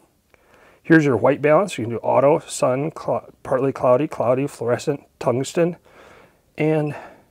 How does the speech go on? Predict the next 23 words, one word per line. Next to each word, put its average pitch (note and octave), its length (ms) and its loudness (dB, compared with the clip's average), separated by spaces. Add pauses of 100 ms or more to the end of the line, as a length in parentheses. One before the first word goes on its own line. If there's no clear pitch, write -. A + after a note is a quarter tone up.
(400)
the - 80 -6
mystery A2+ 320 -6
setting. - 320 -14 (560)
<laughs> G3 100 -12 (2250)
Typically C3+ 340 0
we B2 100 2
leave A2+ 160 2
our A#2 120 4
white A#2 180 -4
balance G#2 340 -6
on A#2+ 120 -6
auto. - 340 -4 (1600)
Contrast, C#3+ 720 2 (880)
same B2 240 -2
thing. A#2+ 220 2
You G2+ 80 -8
have G2+ 120 -12
a G#2+ 40 -10
live G2+ 360 -6
preview C3 440 -2
of A#2 340 -4 (420)
the - 60 -10
different A2 320 -8